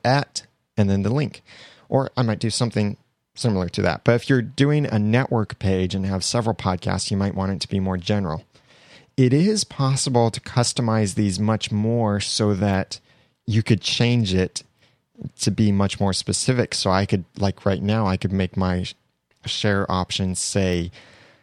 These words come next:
"Come hear nine must-haves for a live streaming page live at," and then the link.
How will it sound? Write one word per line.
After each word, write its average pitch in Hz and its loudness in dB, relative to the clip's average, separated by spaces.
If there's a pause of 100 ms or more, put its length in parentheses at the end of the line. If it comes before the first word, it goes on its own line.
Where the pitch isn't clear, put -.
(160)
"Come 135 0
hear 120 0
nine 131 0 (320)
must-haves 110 0 (140)
for 113 2
a 104 2
live 101 2
streaming 107 0
page 95 0 (300)
live 104 2
at," 117 0 (420)
and 98 2
then 95 0
the 98 -2
link. 120 -2